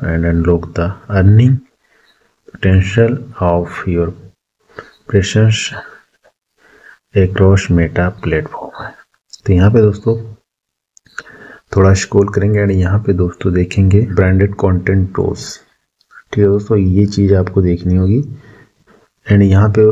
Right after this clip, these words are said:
सबसे पहले आप जो है अपने page को जो यहाँ पे select कर लेंगे। branded कंटेंट के अंदर आके आप जो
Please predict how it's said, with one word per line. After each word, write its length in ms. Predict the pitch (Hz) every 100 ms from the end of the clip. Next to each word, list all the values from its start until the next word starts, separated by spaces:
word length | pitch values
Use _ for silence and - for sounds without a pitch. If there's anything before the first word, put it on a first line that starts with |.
| -
सबसे 500 | - - 101 - -
पहले 280 | 113 104 101
आप 180 | 101 95
जो 140 | 104 98
है 120 | 104
अपने 480 | - - - - 110 104
page 300 | 107 101 101
को 180 | - 107
जो 120 | 98
यहाँ 160 | 95 92
पे 140 | 98
select 560 | 98 - 90 87 90 -
कर 180 | - 78
लेंगे। 360 | 82 85 80
branded 420 | 80 - 90 92 90
कंटेंट 480 | 85 85 82 92
के 80 | 90
अंदर 300 | 87 85 90
आके 320 | 87 82 104
आप 160 | 110 107
जो 200 | 104 107